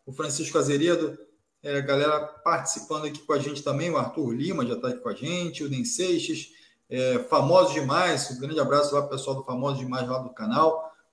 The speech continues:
é, então todo mundo participando aqui com a gente, aqui, o Alexandre Costa, Denise Pimentel, é, o Giovânio Santos, tá todo mundo aqui ligadinho ao Dom Romani, de volta aqui, ó, tá aqui, ó, "Vaca foi pro brejo",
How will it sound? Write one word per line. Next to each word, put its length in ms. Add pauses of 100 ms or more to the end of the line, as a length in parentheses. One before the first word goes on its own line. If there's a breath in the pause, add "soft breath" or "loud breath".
(100)
é, 1040
então 160
todo 180
mundo 100
participando 420
aqui 140
com 100
a 60
gente, 260
aqui, 140
o 120
Alexandre 540
Costa, 520 (220)
Denise 380
Pimentel, 760 (720 soft breath)
é, 500
o 60
Giovânio 560
Santos, 400
tá 120
todo 220
mundo 160
aqui 260 (420)
ligadinho 440
ao 40
Dom 100
Romani, 520
de 80
volta 320
aqui, 240
ó, 140
tá 160
aqui, 240
ó, 180
"Vaca 260
foi 120
pro 140
brejo", 500